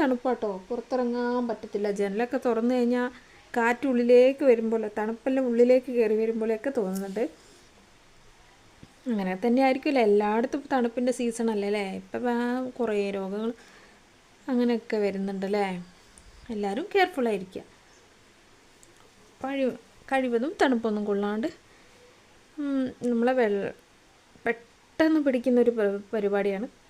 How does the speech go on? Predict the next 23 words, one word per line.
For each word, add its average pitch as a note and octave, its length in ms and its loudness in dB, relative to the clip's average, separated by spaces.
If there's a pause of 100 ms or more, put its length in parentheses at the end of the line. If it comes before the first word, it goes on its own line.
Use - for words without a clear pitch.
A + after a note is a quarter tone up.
കഫക്കെട്ട്. B3 520 -4 (2000)
കഫക്കെട്ട് A3+ 560 -4
എന്നൊക്കെ G#3 300 -4
പറയില്ലേ, F3+ 400 -4 (500)
അതൊക്കെ A3+ 280 -2 (100)
പെട്ടെന്ന് G3 560 -6
വരും. F3 200 -8
അന്നേരം F#3 320 -6 (800)
എല്ലാവരും G3 360 -6
ചൂടുവെള്ളത്തിലൊക്കെ A3+ 760 -2 (140)
മാക്സിമം, B3 500 -6 (1300)
ഉം, A#3+ 180 0 (540)
വായ് C4 240 4
കുളുക്കുഴിയാനൊക്കെ A3 800 0
നോക്കുക A#3 280 -2
കേട്ടോ. F3+ 180 -8 (260)
നമ്മൾ G#3+ 160 -6 (140)
അരിപ്പൊടി G3+ 440 0
ഇതാ G#3+ 200 -2
ലേശം G3 220 -4
ഇവിടെ G3+ 200 -4
പൊടിച്ച് F#3+ 320 -4
വെച്ചിട്ടുണ്ട്. F#3 380 -6